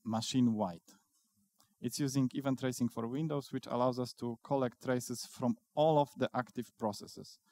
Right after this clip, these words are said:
So what Purview offers us here is the list of processes which were active during the profiling.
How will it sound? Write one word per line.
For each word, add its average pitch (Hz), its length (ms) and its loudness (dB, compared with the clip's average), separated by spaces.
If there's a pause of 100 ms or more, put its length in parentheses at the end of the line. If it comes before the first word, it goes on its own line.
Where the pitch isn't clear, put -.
(300)
So 120 480 0 (280)
what 139 260 2
Purview 123 320 0
offers 135 380 0
us 104 300 -4 (120)
here 190 260 0 (320)
is 123 120 -2
the 120 140 2
list 143 280 0
of - 180 -8
processes 143 640 -2
which 120 200 -8
were 95 200 -4
active 135 400 -4
during 117 240 2
the 110 120 -2
profiling. 98 500 -6